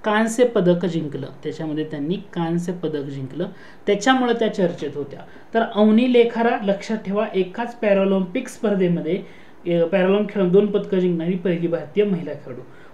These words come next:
ओके, आणि आतापर्यंत I think पॅरालिम्पिकमध्ये गोल्ड मेडल जिंकणारी पण पहिलीच येते. ठीक आहे, त्यामुळे ते घटक लक्षात ठेवा. पुढचा प्रश्न आहे, कोण पॅरालिम्पिक पदक जिंकणारे पहिले आयएएस अधिकारी ठरले?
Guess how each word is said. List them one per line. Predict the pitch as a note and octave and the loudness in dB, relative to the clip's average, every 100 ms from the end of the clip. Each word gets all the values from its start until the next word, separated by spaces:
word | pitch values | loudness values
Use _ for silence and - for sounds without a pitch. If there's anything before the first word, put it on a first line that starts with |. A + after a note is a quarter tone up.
| F#3 | -8
ओके, | F3+ | 0
आणि | B3 G#3 A3+ | 0 0 -2
आतापर्यंत | G#3+ A#3+ - B3 A#3+ | -2 -4 0 2 4
I | A3+ | 2
think | B3 A3+ | 0 2
पॅरालिम्पिकमध्ये | A3 G#3 G#3+ A3 A3 A3 A3 A3 | 4 6 6 4 0 -2 4 6
गोल्ड | F#3+ G#3 G#3 | 8 6 6
मेडल | G#3 G3+ | 2 4
जिंकणारी | F#3+ G3 F3 F3+ | 4 4 4 4
पण | F3+ F3+ | 4 2
पहिलीच | F3 D3+ D3+ C#3 | 2 0 -2 -6
येते. | B2+ - - - - | -8 -10 -20 -20 -4
ठीक | A#3 | -2
आहे, | C4 - | -2 -4
त्यामुळे | E3 E3+ F3 | -2 0 2
ते | F3+ | 0
घटक | E3 E3 C#3+ | 0 -2 -4
लक्षात | C#3+ - G#3 | -8 -8 -6
ठेवा. | A3 - - - - - - - - - - - - | -6 -10 -18 -18 -18 -20 -20 -20 -20 -20 -20 -18 0
पुढचा | A3+ C4+ | 4 6
प्रश्न | C4 B3+ B3+ | 6 4 2
आहे, | B3 B3+ - - - - | 0 -2 -6 -16 -20 -2
कोण | - B3 C#4 | 12 12 12
पॅरालिम्पिक | C#4 - A3+ G#3+ G#3+ A3+ A#3 A#3 C4 C4 | 8 0 2 6 6 6 6 4 2 2
पदक | A3+ G#3 G#3 | 4 6 4
जिंकणारे | F#3 F#3+ F3+ F#3 G3+ | 4 4 4 4 4
पहिले | G3+ G3+ F#3+ G#3 - - | 2 0 2 2 0 -4
आयएएस | F3 F#3 - G3+ G3 - G3+ - | 0 0 4 4 4 4 2 2
अधिकारी | E3+ D#3 D#3+ D3+ C#3 | -4 -4 -2 -2 -2
ठरले? | C3+ B2+ | -6 -14